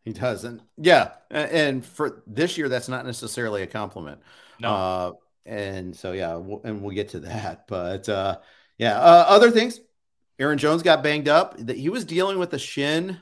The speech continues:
Speaker 1: in practice the last few weeks. And we're
Speaker 2: Mm-hmm.
Speaker 1: like, "Oh, okay, he was listed as questionable and he plays." Well, this time he actually,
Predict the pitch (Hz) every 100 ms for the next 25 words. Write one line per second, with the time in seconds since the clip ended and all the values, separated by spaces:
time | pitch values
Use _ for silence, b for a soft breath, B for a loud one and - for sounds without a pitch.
0 | _ 110 101 120 131 - 185 117 131 302
1 | - 190 240 151 101 87 - - - _
2 | _ _ - 117 170 160 165 175 165 156
3 | - 101 107 120 123 127 131 135 123 117
4 | 110 - 104 98 104 87 87 85 - _
5 | _ _ _ _ - 151 214 254 262 254
6 | 214 226 214 220